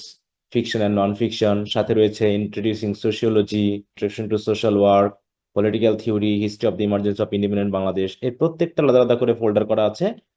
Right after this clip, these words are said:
এবং ফোল্ডারের ভিতরে আমাদের যে টপিকগুলো রয়েছে, সেই টপিকের ভিতরে কিন্তু আমাদের ক্লাস এবং পিডিএফ ফাইলগুলো দেওয়া আছে। যেমন ইংলিশ রিডিং স্কিলসের পার্ট এতে প্যাসেজ রিডিং থাকবে, এখানে প্যাসেজ রিডিংয়ের জন্য এই যে ক্লাসগুলো রয়েছে,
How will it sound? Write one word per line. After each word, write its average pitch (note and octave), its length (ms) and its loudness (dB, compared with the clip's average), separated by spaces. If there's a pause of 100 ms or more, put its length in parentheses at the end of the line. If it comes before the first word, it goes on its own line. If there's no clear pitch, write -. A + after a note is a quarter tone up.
(280)
এবং E3+ 220 6 (180)
ফোল্ডারের D3 500 4
ভিতরে G#2+ 260 2 (160)
আমাদের G#2 300 0
যে G#2 60 0 (120)
টপিকগুলো C3 360 2 (100)
রয়েছে, C3 320 2
সেই B2 180 -4
টপিকের A2 400 0
ভিতরে B2 300 0
কিন্তু G#2 240 -4
আমাদের G#2 200 0 (100)
ক্লাস A#2 260 4 (160)
এবং A#2 120 -2 (100)
পিডিএফ G2+ 280 2
ফাইলগুলো G2 340 0
দেওয়া D#3+ 220 10
আছে। - 160 -6 (680)
যেমন D#3 300 4 (240)
ইংলিশ B2 280 2
রিডিং A#2 180 -2 (120)
স্কিলসের A2+ 360 -2 (100)
পার্ট G2+ 180 4 (180)
এতে A#2 220 0 (300)
প্যাসেজ A2 320 0
রিডিং G2+ 160 2 (120)
থাকবে, F2 240 -4 (640)
এখানে B2+ 260 0 (120)
প্যাসেজ A#2+ 340 2
রিডিংয়ের A2+ 380 4
জন্য G#2+ 180 2 (760)
এই F#2+ 160 -4
যে G2 160 0
ক্লাসগুলো G2 420 4
রয়েছে, F#2+ 240 2